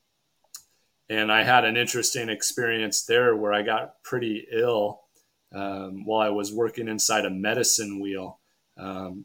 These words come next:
'cause, you know, I, I'm a scientist. I, I, I have to take the data, I have to collect it, and I don't really think about those things all the time, which I should.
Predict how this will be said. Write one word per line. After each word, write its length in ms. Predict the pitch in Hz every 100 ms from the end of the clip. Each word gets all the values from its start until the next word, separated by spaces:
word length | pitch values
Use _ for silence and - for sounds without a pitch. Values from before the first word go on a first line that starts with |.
| -
'cause, 380 | 113 107 - 180
you 80 |
know, 160 | 180 151
I, 320 | 143 - -
I'm 120 | 151
a 60 | 147
scientist. 800 | - 139 151 143 - 107 101 -
I, 140 | 110
I, 340 | 107 110 110 113
I 40 |
have 220 | 123 120
to 80 | -
take 280 | - 127 -
the 60 | 104
data, 340 | 113 113 113
I 40 |
have 200 | 101 113
to 80 | -
collect 420 | - 107 107 -
it, 80 | 110
and 140 | 104 107
I 80 |
don't 160 | 120 -
really 240 | 85 107
think 400 | - - 117 135
about 420 | 117 104 98 - -
those 340 | 98 98 -
things 440 | - 107 104 101 101
all 140 | 104
the 60 | 98
time, 280 | - 107 117
which 200 | 98 101
I 100 | 98
should. 560 | - - 98 107 170